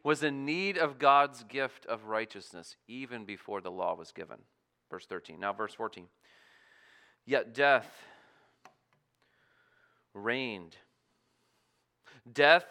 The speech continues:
was the dominant ruling thing that everyone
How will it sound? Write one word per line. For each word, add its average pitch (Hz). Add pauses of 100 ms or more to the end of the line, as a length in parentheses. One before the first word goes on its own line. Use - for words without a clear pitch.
(380)
was 131
the 117
dominant 170
ruling 165 (140)
thing 131
that 120
everyone 127